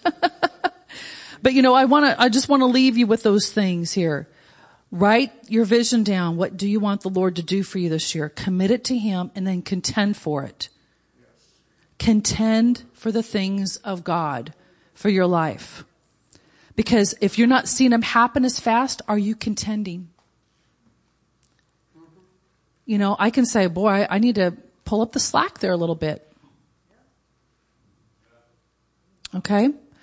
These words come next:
Um, one thing is, uh, I don't know why this came to me, but I'll just share this example. Nick Valinda,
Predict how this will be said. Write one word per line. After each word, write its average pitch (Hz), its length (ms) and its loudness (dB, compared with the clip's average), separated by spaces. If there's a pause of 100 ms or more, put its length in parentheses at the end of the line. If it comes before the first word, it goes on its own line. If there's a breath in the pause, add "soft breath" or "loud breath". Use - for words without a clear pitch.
(200 soft breath)
Um, 226 460 2
one 247 240 2
thing 240 220 2
is, 202 300 0
uh, 190 460 2 (720)
I 180 80 -8
don't 190 100 -4
know 175 100 -2
why 165 140 -2
this 156 180 -4
came 175 240 -6
to 165 80 -4
me, 160 120 -6
but 160 100 -2
I'll 160 100 0
just 165 200 -4
share 175 140 0
this 165 180 -6
example. 156 640 -8 (600)
Nick 226 300 2
Valinda, 196 720 2